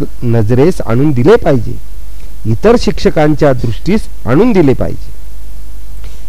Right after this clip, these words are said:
एक दत्तू नावाचा मुलगा एकदम म्हणाला, "क्षमा वगैरे नको मागायला, असा बावळटपणा मला नाही पसंत. एकदा क्षमा मागण्याचा पायंडा पडला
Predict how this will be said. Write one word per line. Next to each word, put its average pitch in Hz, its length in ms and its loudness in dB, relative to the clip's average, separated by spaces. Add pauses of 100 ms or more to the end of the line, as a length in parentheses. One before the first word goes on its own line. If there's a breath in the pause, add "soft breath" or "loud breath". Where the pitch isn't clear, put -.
(140)
एक 135 140 2
दत्तू 131 320 2
नावाचा 147 400 2
मुलगा 139 300 4
एकदम 123 340 2
म्हणाला, 95 380 0 (1000)
"क्षमा 151 320 4
वगैरे 151 360 6
नको 147 260 2
मागायला, 127 460 2 (1200)
असा 151 200 2
बावळटपणा 139 680 2
मला 147 240 4
नाही 165 200 4
पसंत. - 380 0 (1300)
एकदा 143 320 4
क्षमा 143 380 2
मागण्याचा 147 480 2
पायंडा 147 460 2
पडला 143 360 2